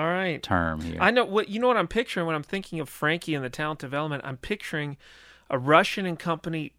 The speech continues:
Speaker 1: team building morning at the farm.
Speaker 2: Oh, yeah.
Speaker 1: Oh, s-,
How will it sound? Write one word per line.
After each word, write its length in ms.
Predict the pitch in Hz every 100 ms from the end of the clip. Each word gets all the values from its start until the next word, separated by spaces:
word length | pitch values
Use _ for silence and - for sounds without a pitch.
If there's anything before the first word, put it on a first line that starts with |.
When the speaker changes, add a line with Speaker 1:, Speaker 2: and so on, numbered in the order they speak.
| _
Speaker 1:
team 440 | - - 202 214 180
building 600 | 151 139 135 127 131 143 _ -
morning 560 | 143 147 156 147 127 -
at 140 | 139
the 80 | 135
farm. 500 | - 143 135 127 117 _ -
Speaker 2:
Oh, 140 | 92
yeah. 260 | 110 92 76 - _ _
Speaker 1:
Oh, 280 | 160 165 151 - - 127 -
s-, 160 | -